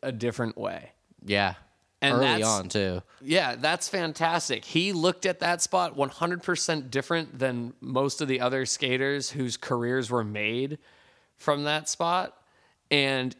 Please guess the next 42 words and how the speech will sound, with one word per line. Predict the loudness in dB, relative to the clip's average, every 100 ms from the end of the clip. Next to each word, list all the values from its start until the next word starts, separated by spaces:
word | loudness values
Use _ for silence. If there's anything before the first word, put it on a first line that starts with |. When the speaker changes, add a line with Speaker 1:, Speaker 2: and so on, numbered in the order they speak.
| -12
Speaker 1:
he | 0 2 2
found | 2 2 2
a | 0
different | 0 2 0 2
way | 2
to | 2
skate | 0 2 2
it | 0 0
that | 0 0
allowed | -2 0 2 2
him | 2 -2
to | 0
stand | 0 0 -2 0
out | 0 0 -2
and | -4
still | 0 0 2
be | 0
impressive. | 2 2 2 0 -4
And | 0
I | 0
mean, | 0 0
that | 0 -2
clip | 0 2 2
in | 2
Welcome | 2 0 0 0
to | 2
Hell, | 2 2 -2 -12 -20 -20 -20 -20 _ _ _ _
pretty | -2 0
sure | 2 2
that's, | 2 2
like, | 0 2
one | 2
of | 2 0
the |
first | 0 2 2 0 -4 -8 -16 _ _ _ _ -8 2
big | 2 2 -2
things | 0 0 0 -4 -4
he | -2
was | -2 0
ever | 0 2 0
involved | -2 -2 0 0 -2
in. | -6 -6 -10